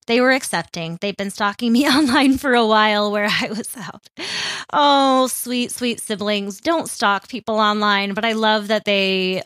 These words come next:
were, like, totally cool with it and loving about it. Some time passed, and now it was fall of twenty twenty-one. I was in eighth grade, oh, and my chorus program was at a football game to perform.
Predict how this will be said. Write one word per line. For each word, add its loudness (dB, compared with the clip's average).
were, 0
like, -2
totally -2
cool -2
with -4
it -2
and -4
loving -2
about -4
it. 0
Some 2
time 2
passed, 0
and 2
now 4
it 0
was -6
fall 2
of -2
twenty -4
twenty-one. -6
I -2
was -4
in -2
eighth -4
grade, 0
oh, 0
and 2
my 4
chorus 0
program 0
was 2
at 0
a -2
football -2
game -2
to -8
perform. -6